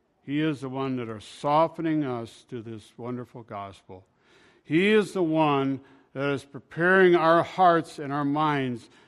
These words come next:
that we can believe something like this. You know, in the first verse, the prophet said, "Who's gonna believe this?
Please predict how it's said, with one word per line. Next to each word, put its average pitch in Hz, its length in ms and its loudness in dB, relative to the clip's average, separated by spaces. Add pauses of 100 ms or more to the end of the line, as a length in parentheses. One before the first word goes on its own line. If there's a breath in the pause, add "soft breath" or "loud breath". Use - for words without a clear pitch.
(100)
that 139 160 -6
we 151 120 2
can 143 260 0
believe 160 1000 0
something 120 480 -10
like 113 280 -8
this. 110 260 -10 (1800 soft breath)
You 131 60 -10
know, 127 100 -6
in 123 60 -4
the 120 60 -8
first 139 380 -6
verse, 143 280 -4
the 113 80 -18
prophet 127 440 -4
said, 113 200 -12
"Who's 170 280 -14
gonna 107 240 -12
believe 110 760 -10
this? - 500 -20